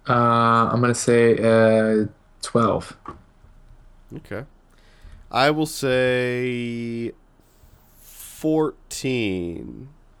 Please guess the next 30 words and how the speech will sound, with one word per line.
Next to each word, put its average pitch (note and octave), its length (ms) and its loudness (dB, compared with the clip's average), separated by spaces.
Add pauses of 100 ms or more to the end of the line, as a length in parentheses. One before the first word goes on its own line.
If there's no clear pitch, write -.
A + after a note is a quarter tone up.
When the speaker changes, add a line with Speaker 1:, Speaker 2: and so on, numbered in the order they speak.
(260)
Speaker 2:
And G#2+ 440 -2
stay C3 400 -2
tuned B2 500 -4
for A2 320 -4
a, G#2 260 -4
a G#2 120 -8
little A2 260 -8
discussion G#2 720 -8
on F#2 160 -4
Paul G2+ 340 -8
Blart G2+ 300 -6
Mall F#2 240 -6
Cop F#2 380 -8
later G#2 240 -6
this G2 180 -12
week A2 180 -12
on G2+ 120 -8
Ryan G2 240 -8
Watches G2 400 -10
Movie. G2 400 -8
A G2+ 80 -16 (180)
little - 80 -20
spoiler G#2 580 -10
for G#2+ 280 -12
you A2 80 -8
there. A2 240 -6 (360)
And C3 380 0
we C#3 60 -2
also C#3+ 240 -2
have B2 140 -2